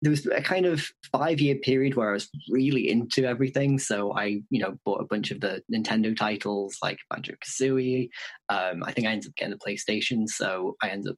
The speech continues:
playing things like Final Fantasy seven and Tony Hawk's and Metal Gear Solid. But then I kind of remember getting a GameCube, so that would have been, like, two thousand two, two thousand and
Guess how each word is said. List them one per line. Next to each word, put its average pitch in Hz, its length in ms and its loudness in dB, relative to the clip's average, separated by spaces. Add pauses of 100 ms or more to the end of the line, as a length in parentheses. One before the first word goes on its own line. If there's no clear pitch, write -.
playing 98 220 -4
things - 220 -8
like 95 160 -6 (160)
Final 87 280 -2
Fantasy - 460 -6
seven 98 560 -4
and 90 160 -8
Tony 95 240 -2
Hawk's 92 500 -4
and 107 60 0
Metal 98 200 -4
Gear 95 140 -4
Solid. 92 400 -2 (520)
But - 100 0
then 117 420 4 (480)
I 135 40 2
kind 170 180 4
of 180 80 4
remember 165 220 4
getting 120 640 2 (420)
a - 100 -8 (140)
GameCube, 156 720 2
so - 120 -2
that 113 80 2
would 123 100 0
have 117 60 -2
been, 120 120 0
like, 98 220 -2
two - 280 0
thousand 101 500 -2
two, 113 220 0
two 113 200 -4
thousand 104 380 -2
and 98 100 -6